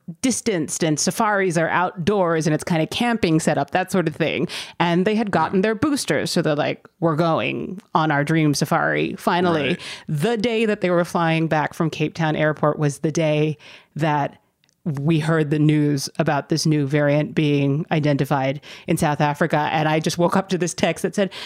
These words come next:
Speaker 1: "Hey, there's a bunch of people in the airport who are crying because, like, all the flights to London have been canceled."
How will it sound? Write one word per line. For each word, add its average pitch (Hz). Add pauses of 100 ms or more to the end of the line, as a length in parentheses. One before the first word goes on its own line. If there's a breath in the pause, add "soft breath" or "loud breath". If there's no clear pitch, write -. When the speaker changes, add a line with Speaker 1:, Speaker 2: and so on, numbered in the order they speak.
(200 loud breath)
Speaker 1:
"Hey, 370
there's 302
a -
bunch 415
of 480
people 370
in 254
the -
airport 185
who 185
are 175
crying 165
because, 165
like, 160
all 175
the 170
flights -
to 151
London 151
have 160
been 156
canceled." 165